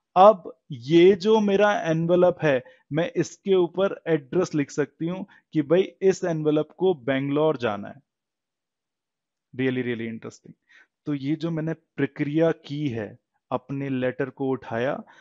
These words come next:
और एक ऐसी चीज के अंदर रख दिया जो कि मूव कर सकती है।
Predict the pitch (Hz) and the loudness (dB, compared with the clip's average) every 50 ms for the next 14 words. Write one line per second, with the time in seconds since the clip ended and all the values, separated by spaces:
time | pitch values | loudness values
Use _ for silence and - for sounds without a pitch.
0 | - - - 165 165 180 196 190 - - _ - - 175 196 196 180 - - 254 | -20 -6 2 4 6 6 4 2 0 -16 _ -10 -4 0 0 0 0 0 -2 -2
1 | 226 - 226 214 220 196 - - 226 214 202 190 185 180 185 180 156 151 143 135 | -2 0 -2 -2 -2 -2 -4 0 2 2 2 2 2 0 0 2 2 2 0 0
2 | 127 135 143 143 147 165 185 202 - - _ _ - - 123 113 143 165 175 175 | -2 -2 0 2 2 2 0 -2 -6 -14 _ _ -18 -16 -8 2 4 4 4 4
3 | 170 - 214 220 202 170 165 175 190 175 - - 170 160 139 - 151 139 - _ | 2 0 -2 0 2 2 2 0 -2 -2 -4 0 2 2 2 2 -4 -6 -6 _
4 | - 120 110 107 - | -8 -6 -6 -6 -10